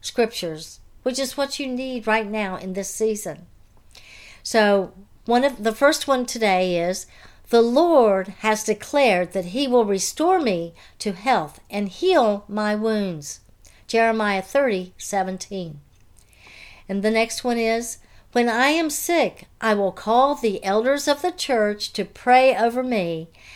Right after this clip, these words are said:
and anoint me with oil in the name of the Lord Jesus. And the prayers offered in faith will make me well. The Lord will raise me up."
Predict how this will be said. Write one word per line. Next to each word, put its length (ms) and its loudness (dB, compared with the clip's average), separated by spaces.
and 180 2
anoint 440 4
me 160 -4
with 200 -4
oil 420 4
in 180 -4
the 100 -2
name 560 -2
of 140 -10
the 100 -2
Lord 300 -2
Jesus. 600 -6
And 160 2
the 60 4
prayers 460 4
offered 360 0
in 140 -2
faith 460 0
will 140 2
make 260 0
me 140 -6
well. 500 -4
The 120 4
Lord 500 6
will 180 0
raise 400 -2
me 160 -2
up." 240 -6